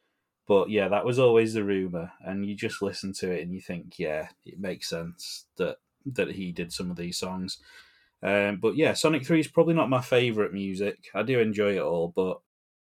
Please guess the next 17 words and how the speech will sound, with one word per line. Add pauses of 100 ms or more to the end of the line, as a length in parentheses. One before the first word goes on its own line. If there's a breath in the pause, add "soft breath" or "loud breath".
(140)
for
me, (420 soft breath)
Sonic
one
on
the
Game
Gear,
just
because
of
how
many
times
I've
heard
it,